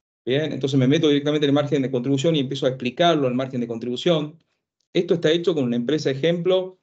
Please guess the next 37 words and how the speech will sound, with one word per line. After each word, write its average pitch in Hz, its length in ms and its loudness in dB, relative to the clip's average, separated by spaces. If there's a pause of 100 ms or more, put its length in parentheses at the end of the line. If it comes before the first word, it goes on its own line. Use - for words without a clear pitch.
(300)
sin 127 160 -2
cambiar 135 300 2
nada 175 140 2
de 165 80 2
la 139 100 0
parametrización. 120 720 -4
Es 117 100 -10
decir, 135 120 0
cualquier 139 300 2
empresa 170 380 -2
que 131 360 -2 (100)
agarre 160 320 2
ese 156 160 -2
E 135 180 0
R 139 140 0
P, 135 400 -2 (160)
el 120 220 -6
Tango, 127 420 0
y 123 80 -4
lo 127 180 -2
parametriza 147 460 -2
igual 170 180 2
que 165 80 -4
el, 131 220 -10
que, 120 300 -8
que 117 120 -8
la 120 60 -10
empresa 120 300 -6
ejemplo, 147 500 -4
simplemente 151 380 -2
cambie 143 180 -2
sus 135 140 -10
datos, 180 400 0 (420)
ya 127 140 -2
puede 151 140 0
tener 139 240 0
paneles. 117 540 -8